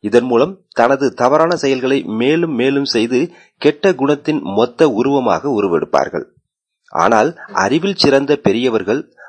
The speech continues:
பழி பாவங்களுக்கு அஞ்சும் நன்னடத்தையில் சிறந்த சான்றோர்கள் தீயவைகளையும் தீய நண்பர்களையும் உடனடியாக ஒதுக்கி விடுவார்கள். தீயவற்றையும் தீயவர்களையும் நல்லவைகளாக மாற்றுவதற்கு தேவையான முயற்சிகளையும் மேற்கொள்வார்கள்.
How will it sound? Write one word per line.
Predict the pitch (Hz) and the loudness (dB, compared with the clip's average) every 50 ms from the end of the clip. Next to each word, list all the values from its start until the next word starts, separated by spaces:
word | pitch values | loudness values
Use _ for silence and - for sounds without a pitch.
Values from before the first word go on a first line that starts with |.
| - _ _ | -20 _ _
பழி | 123 127 151 180 202 | 0 2 2 0 -2
பாவங்களுக்கு | 185 151 143 143 147 151 147 139 143 143 139 - - - 156 160 | 0 2 2 2 2 0 -4 -4 -6 -6 -6 -8 -8 -6 -6 -6
அஞ்சும் | 143 - - - 101 120 131 127 147 151 - - 98 98 | -6 -6 -6 -6 -6 -6 -6 -6 -6 -6 -6 -6 -4 -4
நன்னடத்தையில் | 95 101 123 139 143 143 131 - 127 120 120 127 131 113 | -4 -2 -2 -2 -2 -2 -2 -4 -6 -6 -6 -6 -6 -6
சிறந்த | - - 113 113 120 123 127 123 - | -4 0 0 0 0 0 -4 -6 -4
சான்றோர்கள் | - 80 82 104 107 117 120 113 113 117 101 135 151 - _ _ _ _ _ _ _ _ - | -2 0 0 0 0 0 0 2 2 0 -2 -2 -4 -8 _ _ _ _ _ _ _ _ -8
தீயவைகளையும் | 160 180 196 202 190 170 156 139 131 127 113 107 117 160 180 180 170 _ _ _ _ | -6 0 0 2 2 2 0 0 0 0 -2 -2 -4 -8 -10 -14 -18 _ _ _ _
தீய | - - 175 190 190 196 180 | -6 -4 -2 0 2 2 2
நண்பர்களையும் | - - 120 131 139 151 143 120 131 123 120 113 131 143 - - | 2 0 -2 0 0 -2 -2 0 -2 -4 -4 -4 -6 -8 -8 -10
உடனடியாக | - 95 104 117 147 170 170 143 117 92 82 80 98 139 | -6 -4 0 0 0 0 0 -2 -2 -2 -2 -2 0 0
ஒதுக்கி | 147 113 90 95 - - 95 | -2 -2 -2 -4 -6 -6 -6
விடுவார்கள். | 80 76 73 76 76 - 76 76 73 - _ _ _ _ _ _ _ _ _ _ _ _ _ _ - | -4 -4 -2 -2 -2 -2 -4 -6 -8 -10 _ _ _ _ _ _ _ _ _ _ _ _ _ _ -8
தீயவற்றையும் | 101 104 110 113 95 98 92 95 98 101 131 165 180 180 - _ - | -4 0 2 2 2 2 -2 -2 -2 -2 -4 -4 -6 -10 -10 _ -2
தீயவர்களையும் | 165 170 165 147 156 139 127 139 131 123 135 151 147 - - | 0 0 2 2 0 0 -2 -4 -4 -4 -4 -6 -6 -10 -12
நல்லவைகளாக | 98 101 101 101 120 147 165 165 156 143 143 135 135 127 139 131 107 82 | -8 -4 -2 0 0 2 0 0 0 0 0 0 0 -2 -2 -4 -4 -2
மாற்றுவதற்கு | 82 101 131 139 - 147 147 131 123 113 - - - 131 123 | 0 0 0 0 -2 -4 -2 -2 -2 -4 -6 -8 -8 -8 -8
தேவையான | - - 107 117 120 131 123 123 117 123 120 | -6 -2 0 0 0 0 0 -2 -2 -2 -4
முயற்சிகளையும் | - 90 101 113 135 135 - 143 117 113 98 90 107 139 147 | -4 -4 -2 -2 -2 -2 -2 -4 -2 -2 -2 -2 -4 -4 -4
மேற்கொள்வார்கள். | 107 87 - - 80 76 73 78 78 76 87 76 - - | -4 -4 -2 -2 -2 0 2 0 0 0 -2 -4 -6 -10